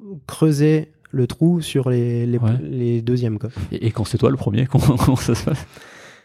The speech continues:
Speaker 1: Euh, ben, t'as intérêt à tenir. Euh, en fait,
Speaker 2: Ouais.
Speaker 1: je pense que c'est la, pour moi, c'est la place la plus dure à, à tenir dans le
Speaker 2: La, la première place, ouais.
Speaker 1: Ouais, sur le, sur la longueur de la course.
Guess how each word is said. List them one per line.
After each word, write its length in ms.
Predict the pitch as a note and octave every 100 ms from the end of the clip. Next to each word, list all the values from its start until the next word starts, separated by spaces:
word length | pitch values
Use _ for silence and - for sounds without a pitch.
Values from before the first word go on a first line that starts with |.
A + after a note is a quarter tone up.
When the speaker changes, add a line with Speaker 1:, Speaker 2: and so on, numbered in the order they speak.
| _ _ B2+
Speaker 1:
Euh, 680 | C3 B2+ B2+ B2+ B2 B2+
ben, 300 | C3 B2 A#2 A2+
t'as 120 | - A#2+
intérêt 400 | A#2 A#2+ C3 B2+
à 80 | B2
tenir. 300 | B2+ C#3+ A#2+
Euh, 340 | C#3+ - D#3+
en 120 | C#3
fait, 240 | C3 G#2 G#2
Speaker 2:
Ouais. 60 | -
Speaker 1:
je 100 | C3
pense 160 | G3 -
que 100 | D3+
c'est 140 | C#3+
la, 520 | B2+ A#2+ A#2+ A2+ A#2+ - D#3 -
pour 140 | - C#3
moi, 240 | C3+ D3+
c'est 160 | E3+ B2+
la 120 | A#2+
place 300 | - D3 -
la 100 | B2+
plus 160 | - C3
dure 280 | B2+ C#3+
à, 280 | B2+ A#2 A2+
à 60 | A2+
tenir 420 | - B2 C3 B2+ -
dans 220 | A#2 A#2
le 540 | A#2 A2+ A2 A2 A#2
Speaker 2:
La, 60 | A2+ A#2
la 60 | G2
première 260 | G#2 G2+
place, 280 | - A2+ -
ouais. 80 | G#2
Speaker 1:
Ouais, 400 | C3 B2+ C3+ D3
sur 220 | - B2+
le, 600 | B2+ A#2 A2+ A2 A2+ A2+ A2+ A#2+ B2 -
sur 140 | -
la 80 | A#2+
longueur 300 | A#2+ C3 C#3
de 80 | C3+
la 120 | B2+
course. 380 | C3 D#3+ -